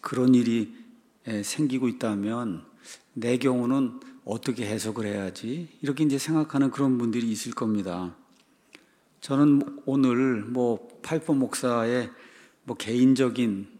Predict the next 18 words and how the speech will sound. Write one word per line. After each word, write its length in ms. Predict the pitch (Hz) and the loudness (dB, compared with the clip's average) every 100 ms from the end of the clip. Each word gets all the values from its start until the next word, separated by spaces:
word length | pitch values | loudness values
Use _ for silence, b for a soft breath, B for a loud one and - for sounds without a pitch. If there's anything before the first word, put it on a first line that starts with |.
| - _ - | -20 _ -14
어, 480 | 107 101 101 98 98 | -10 -6 -6 -6 -6
뭐, 180 | 110 117 | -2 0
이런 580 | 117 120 117 110 95 - B B B - | 0 2 2 0 -4 -10 B B B -14
사적인 500 | - 156 160 139 135 | -8 -4 0 4 4
생활 420 | 127 147 135 117 | 4 2 2 2
이런 160 | 117 110 | 0 0
걸 180 | 113 | -2
평가하거나, 1080 | - 135 120 127 113 107 104 101 110 104 - b b b b - | -2 -2 0 0 -2 -2 -2 -2 -2 -2 -6 b b b b -8
뭐, 180 | 113 - | -6 -4
그분의 460 | 131 120 127 120 | -4 0 0 0
신학을 640 | - 156 151 131 123 117 107 B B | -2 -2 0 -2 -2 -6 -6 B B
논하려고 640 | - 120 135 131 127 120 117 | -4 2 4 4 4 2 0
하는 200 | 110 113 | 0 0
게 80 | 117 | 0
아니에요. 640 | 107 98 90 95 101 98 - _ _ _ _ - - _ _ | -2 -2 -2 -2 -4 -6 -14 _ _ _ _ -20 -20 _ _
다만 540 | 110 113 113 113 98 - | -4 0 0 0 -4 -8
한 260 | - 147 | -8 -4
가지, 540 | 139 131 123 120 104 | 0 0 0 -2 -2